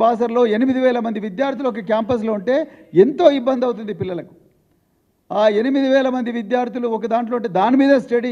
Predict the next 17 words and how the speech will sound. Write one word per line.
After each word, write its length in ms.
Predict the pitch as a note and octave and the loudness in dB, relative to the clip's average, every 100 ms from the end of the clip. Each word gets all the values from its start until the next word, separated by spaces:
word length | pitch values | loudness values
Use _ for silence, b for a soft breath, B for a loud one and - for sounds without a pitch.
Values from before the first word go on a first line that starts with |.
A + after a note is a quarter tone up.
| A3 | -6
చేయకుండా, 420 | G#3+ - D#3+ C#3+ C#3 _ | -6 -8 -12 -14 -16 _
దాంట్లో 300 | C#3 G#3+ A3+ A#3+ | -4 -2 -2 -2
వస్తున్న 320 | A3+ - C#4 G#3+ B B | -4 -2 -2 -2 B B
ఇబ్బందులను 500 | E3+ F#3 C4+ C#4 D4 | -2 4 4 4 -2
స్టడీ 260 | A3 A#3 A3 | -2 -4 -4
చేయకుండా 340 | G3+ F3 G3 F3 - - B B | -6 -6 -6 -4 -4 -8 B B
రెండు 240 | C#3+ F3+ | -6 -2
వేల 200 | G#3+ A3 F#3+ | -2 0 -2
ఐదు 160 | F#3 | -2
వందల 260 | F#3 F3+ F3 D#3+ | -6 -6 -4 -4
అరవై 180 | D#3+ D#3+ | -4 -4
మంది 200 | D#3 D#3 | -4 -6
విద్యార్థులు 420 | D3+ D3+ F#3 E3 | -6 -4 -4 -4
ఒక 100 | D#3 | -6
దగ్గర 160 | D#3+ D#3 | -6 -6
పెట్టడానికి 380 | D3+ D3 D#3 D3 | -8 -6 -6 -6
పూర్తిగా 580 | C3+ E3+ G#3+ G3+ A#3+ A3+ | -8 -6 -6 -4 2 4